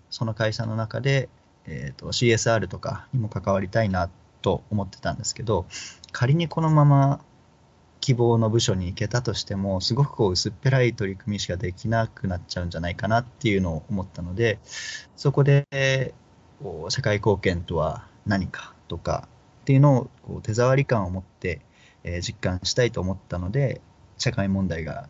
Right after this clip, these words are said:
こう、たくさんあり、なおかつ、地域の方々と一緒に問題解決に当たれるっていうところで、青年海外協力隊っていう制度はすごくいいなと思ったので、まあ、会社を辞めて協力隊に参加したっ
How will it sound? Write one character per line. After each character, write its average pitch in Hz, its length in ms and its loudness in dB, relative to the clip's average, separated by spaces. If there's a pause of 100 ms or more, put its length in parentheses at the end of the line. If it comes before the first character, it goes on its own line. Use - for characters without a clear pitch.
こ 85 160 -6
う、 - 60 -8
た 90 100 -6
く - 60 -6
さ 90 180 -2
ん 87 120 -6 (160)
あ 107 100 -2
り、 85 160 -8 (420)
な 123 140 4
お 113 40 0
か 117 120 -4
つ、 139 340 2 (520)
地 127 140 2
域 107 140 -2
の 85 140 -2
方 101 220 -4
々 95 120 -2
と 135 300 0
一 117 60 4
緒 - 200 2
に 104 280 2
問 101 180 -2
題 98 180 0
解 92 180 -2
決 - 240 -2
に 135 80 8
当 95 120 2
た 95 120 0
れ 90 120 0
る 85 240 -4 (360)
っ - 40 -20
て 120 80 4
い 110 180 6
う 104 40 0
と 123 120 -2
こ 139 100 2
ろ 147 80 6
で、 147 260 4
青 101 120 4
年 95 220 0
海 95 200 0
外 87 220 -6
協 90 180 -4
力 87 180 -8
隊 85 180 -6
っ 85 40 -10
て - 180 -10
い 90 40 -2
う 92 40 -4
制 98 180 -2
度 87 120 -6
は 82 140 -6
す 110 100 -6
ご 98 100 -2
く - 260 -10
い 110 100 -2
い 92 40 -4
な 90 180 -4
と - 120 -14
思 87 120 -10
っ - 20 -14 (100)
た - 80 -8
の 117 140 -6
で、 143 240 2
ま - 80 -6
あ、 - 20 -12
会 98 160 0
社 - 160 -4
を - 140 -8
辞 95 100 -4
め 95 140 -2
て 143 280 0 (220)
協 101 120 0
力 90 200 -4
隊 85 160 -4
に 104 80 -2
参 87 220 -4
加 - 120 -8
し - 100 0
た 80 120 -8
っ - 40 -8